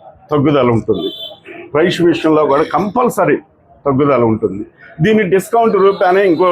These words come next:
రూపేనా అనం. డిస్కౌంట్ అనేది ఎక్కువ చెప్పి తగ్గించడాన్ని డిస్కౌంట్ అంటారు. ఇది డిస్కౌంట్ కాదండి, మా రేటే అట్లా ఉంటుంది.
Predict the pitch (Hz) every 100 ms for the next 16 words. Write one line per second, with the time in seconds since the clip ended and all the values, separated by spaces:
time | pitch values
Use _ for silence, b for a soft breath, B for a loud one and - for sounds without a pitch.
0 | 175 170 151 170 143 - 170 214 135 -
1 | 131 - 214 233 220 196 180 180 175 175
2 | 151 151 262 226 220 165 170 170 165 -
3 | - 160 190 160 139 - 147 120 113 107
4 | 101 98 _ B B 123 139 120 151 -
5 | 214 196 139 123 117 107 90 - - 120
6 | 123 113 - _ _ - 117 175 220 233
7 | 247 151 127 147 135 117 110 98